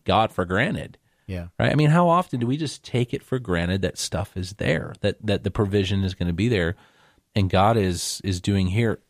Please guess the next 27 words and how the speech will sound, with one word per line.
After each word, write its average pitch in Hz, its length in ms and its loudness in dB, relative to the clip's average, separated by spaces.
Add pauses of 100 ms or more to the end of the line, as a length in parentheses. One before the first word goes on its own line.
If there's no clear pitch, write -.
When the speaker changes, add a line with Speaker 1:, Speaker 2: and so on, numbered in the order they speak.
(160)
Speaker 1:
Because 117 440 2
the 113 120 4
condition, 104 1000 0
this, 165 140 0
this 175 200 2
is - 40 -6
what 113 160 2
jumped 117 220 0
out 98 140 2
to - 80 -4
me 127 80 2
as 120 100 0
you 98 60 -2
were 90 80 -2
talking 165 240 -2
about 90 160 2
it, 87 100 -2 (460)
like, 123 180 2 (140)
they 151 380 2
knew 127 600 4 (440)
that 110 160 2
they 113 120 4
were 107 60 2
gonna 98 120 -2
have 98 100 0
a 90 40 0
meal 92 320 -2